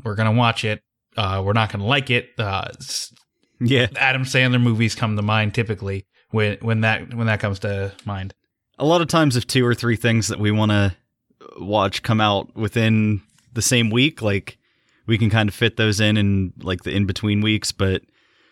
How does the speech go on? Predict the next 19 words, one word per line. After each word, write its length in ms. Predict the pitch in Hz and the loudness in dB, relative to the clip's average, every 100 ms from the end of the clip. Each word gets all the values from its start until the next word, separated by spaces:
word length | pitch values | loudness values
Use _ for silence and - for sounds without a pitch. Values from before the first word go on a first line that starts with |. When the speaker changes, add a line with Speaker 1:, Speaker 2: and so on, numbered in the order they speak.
| _ | _
Speaker 2:
sometimes 540 | - 139 139 139 127 | 0 2 4 2 4
we 100 | 131 | 4
run 220 | 127 127 123 | 4 4 4
out 140 | 123 | 4
of 40 | 110 | 2
stuff 260 | - 123 | 0 0
that 100 | 123 | 0
we 140 | 104 113 | 0 2
wanna 180 | 113 110 | 4 4
watch 380 | 110 120 - | 4 2 2
and 100 | 104 | 2
we 80 | 101 | 2
just 200 | 98 107 | 2 2
have 200 | 113 110 | 2 0
to 220 | - 104 90 - - - | 0 -2 -2 -12 -16 -14
watch 640 | 65 104 107 104 - - - - | -6 0 0 0 -4 -6 -6 -6
I-, 180 | 85 - | -6 -4
In 320 | 101 113 104 | 0 2 2
the 200 | 107 | 0